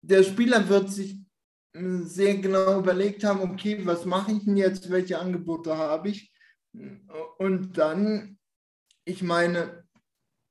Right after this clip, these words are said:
äh, man kann über diese U-Sports oder von der U-Sports, äh, Liga halten, was man will. Ähm, aber es ist,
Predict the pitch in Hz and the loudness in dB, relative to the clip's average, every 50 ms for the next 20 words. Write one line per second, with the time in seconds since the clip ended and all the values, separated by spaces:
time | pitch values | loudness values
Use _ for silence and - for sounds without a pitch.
0 | _ _ _ _ _ _ _ - 156 160 156 156 156 143 - - - _ _ _ | _ _ _ _ _ _ _ -8 -4 -2 -2 -2 -2 -4 -10 -16 -20 _ _ _
1 | _ _ _ _ _ _ _ _ _ _ _ _ _ - 165 185 185 190 196 196 | _ _ _ _ _ _ _ _ _ _ _ _ _ -10 -4 -4 -4 -2 -2 0
2 | 214 220 220 220 220 226 226 202 208 208 202 190 170 185 196 196 196 190 190 190 | 0 0 0 -2 -2 0 2 2 4 4 4 4 0 -2 -4 -4 -4 -2 -2 -2
3 | 190 185 185 202 220 - - - - 214 208 202 202 202 - - - - _ _ | -2 -2 0 -2 -2 -2 -2 0 2 4 6 6 4 2 -4 -10 -12 -14 _ _
4 | _ _ - 196 196 185 180 185 180 190 185 185 180 180 175 175 175 180 190 202 | _ _ 0 2 4 4 4 4 4 4 4 4 6 4 4 2 2 -2 -4 -4
5 | 202 - 202 208 196 190 190 190 - - - - - 185 180 175 170 170 170 170 | -4 -2 2 4 4 4 4 2 -4 -8 -12 -14 -10 -4 -2 0 2 2 2 2
6 | 170 175 185 185 185 190 175 165 165 170 175 180 175 180 180 165 165 160 160 - | 2 2 2 2 4 2 2 2 2 0 0 -2 -4 -6 -6 -4 -4 -6 -6 -6
7 | 165 156 156 156 151 151 170 175 190 220 240 - - - - _ _ _ _ _ | -8 -6 -6 -6 -4 0 0 0 0 0 -4 -6 -8 -14 -20 _ _ _ _ _
8 | - - 175 175 175 175 175 180 - - 90 - - _ _ _ - - 151 185 | -8 -4 -2 -2 0 0 -2 -4 -6 -8 -12 -18 -20 _ _ _ -10 -6 -2 -2
9 | 185 165 170 185 175 175 175 170 165 156 139 - - - - - - - - _ | -2 2 2 2 4 4 2 0 -2 -4 -8 -12 -14 -16 -16 -16 -18 -18 -20 _
10 | _ _ _ _ _ _ _ _ _ _ _ _ _ - 196 196 202 226 233 226 | _ _ _ _ _ _ _ _ _ _ _ _ _ -2 0 2 4 4 2 2
11 | - - - | 2 -2 -6